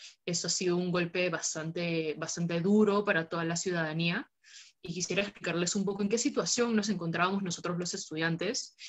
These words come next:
Y cuando sucedió esto, cuando han ocurrido las manifestaciones, bueno, primero, como estudiantes de la Universidad Católica, cabe mencionar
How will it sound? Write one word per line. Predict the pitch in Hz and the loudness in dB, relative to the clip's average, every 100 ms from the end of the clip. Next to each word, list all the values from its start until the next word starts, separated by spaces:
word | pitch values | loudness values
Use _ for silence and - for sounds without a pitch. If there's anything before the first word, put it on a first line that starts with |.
| - - - - - _ | -14 -14 -14 -16 -20 _
Y | _ - 190 175 | _ 0 2 2
cuando | 185 175 | 0 0
sucedió | 170 180 175 170 196 214 | 0 -2 0 4 6 6
esto, | 208 202 - 185 254 - | 4 2 0 -2 -2 -4
cuando | 165 160 | -4 -2
han | 160 160 165 | 0 0 -2
ocurrido | 175 175 175 175 | -2 -2 0 0
las | 180 165 | 0 0
manifestaciones, | 175 170 165 - 143 - 196 185 175 240 - - _ - - - _ _ _ | 0 0 -2 -8 -6 -2 0 0 -2 -4 -6 -10 _ -20 -20 -20 _ _ _
bueno, | 170 180 165 - - | -2 0 -2 -8 0
primero, | 196 214 269 254 277 | 4 6 6 4 2
como | 208 190 | 0 -2
estudiantes | 175 175 175 185 | -2 0 0 0
de | 190 | 0
la | 185 | 2
Universidad | 180 165 165 | 0 -2 -4
Católica, | 165 170 185 180 170 160 165 165 | -4 -2 2 2 0 -2 -4 0
cabe | 165 165 | 0 2
mencionar | 180 185 170 160 160 165 165 165 | 0 0 -2 -2 0 2 4 2